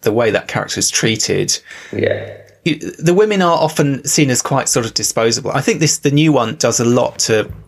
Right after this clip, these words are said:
Speaker 1: turn all of that around, uh, but it's been quite a long time coming. But so I suppose there is this sort of question around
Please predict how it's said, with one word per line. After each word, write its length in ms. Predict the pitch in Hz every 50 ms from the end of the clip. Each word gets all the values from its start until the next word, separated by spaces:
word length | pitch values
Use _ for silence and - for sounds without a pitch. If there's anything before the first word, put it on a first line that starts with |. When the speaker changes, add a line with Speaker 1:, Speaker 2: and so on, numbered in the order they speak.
| - _ _ _ _ _ -
Speaker 1:
turn 260 | - - 127 117 110
all 120 | 104 101
of 80 | 98 -
that 200 | 107 95 82 110
around, 640 | 104 113 113 110 101 95 90 90 90 92 - - - - - - - - - _ _ -
uh, 180 | 120 110 110
but 140 | 120 - 131
it's 100 | 127 123
been 140 | - 135 123
quite 220 | - - 131 120 -
a 40 | 120
long 460 | 120 117 113 113 113 110 110 113 110
time 380 | - - - - 127 107 110 120
coming. 320 | - - 135 127 95 - - - - - - -
But 80 | 170
so 100 | - 226
I 40 | 220
suppose 260 | 214 - 254 247 240
there 120 | - 196 208
is 120 | 233 233 -
this 140 | 233 -
sort 160 | - 196 170 165
of 60 | 160
question 500 | - 190 160 - - - 143 135 127 113 -
around 500 | 135 123 120 123 120 120 120 117 117 -